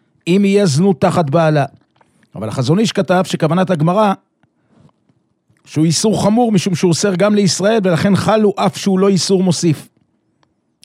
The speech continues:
ולא איסור כולל. כדבריו של החזון איש, משמע בתוספות במסכת יבמות בדף פ"ה עמוד ב', דיבור המתחיל הוא לרבי מתיה.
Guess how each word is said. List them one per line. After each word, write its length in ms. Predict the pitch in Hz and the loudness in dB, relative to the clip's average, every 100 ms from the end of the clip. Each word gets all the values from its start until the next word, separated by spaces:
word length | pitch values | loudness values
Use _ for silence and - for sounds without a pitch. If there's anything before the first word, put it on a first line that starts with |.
| - | -2
ולא 220 | 156 190 | 0 2
איסור 380 | 180 - 180 156 | 2 0 -2 0
כולל. 320 | 170 156 127 - _ _ _ _ _ _ _ _ - | 0 0 0 -6 _ _ _ _ _ _ _ _ -16
כדבריו 360 | 92 107 139 180 | -10 -4 -2 0
של 160 | 196 | 0
החזון 320 | 185 170 202 | 0 0 2
איש, 160 | 233 180 | 2 0
משמע 240 | 196 190 | 0 0
בתוספות 420 | 185 170 208 - 156 | 0 0 -2 -2 -2
במסכת 460 | 170 160 185 180 | -2 -2 -2 -2
יבמות 340 | 170 160 196 160 | -2 0 -2 -2
בדף 220 | 156 - | -2 -2
פ"ה 320 | 165 156 190 | 0 0 2
עמוד 240 | 180 170 | 0 -2
ב', 120 | 143 196 | 0 0
דיבור 300 | 151 165 175 | 0 0 2
המתחיל 320 | 165 - 180 | 0 0 0
הוא 80 | 160 | 0
לרבי 260 | 147 139 | 0 0
מתיה. 320 | 135 120 - | 0 -2 -8